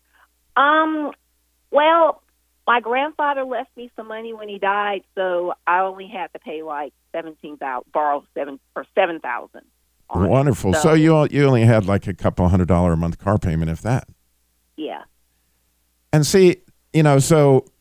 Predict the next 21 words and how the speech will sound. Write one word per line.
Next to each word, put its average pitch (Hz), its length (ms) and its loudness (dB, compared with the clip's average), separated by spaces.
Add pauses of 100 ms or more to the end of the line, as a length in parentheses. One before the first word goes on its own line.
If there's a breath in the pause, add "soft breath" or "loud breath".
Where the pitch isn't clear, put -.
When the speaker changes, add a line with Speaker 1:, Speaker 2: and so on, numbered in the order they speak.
(240)
Speaker 2:
it's, 135 280 0
it's 147 180 2
a 143 60 4
wonderful 180 520 2
thing 139 340 2
to 117 120 4
see 85 440 -2 (640)
that, 120 160 2 (180)
that 117 240 0
obviously 113 960 0
there 110 160 0
are 120 80 4
some 175 320 0
years 107 380 2
you've 147 140 0
been 151 120 2
able 104 160 2
to 98 80 0
drive 98 340 0
your 90 120 -6
car 95 500 0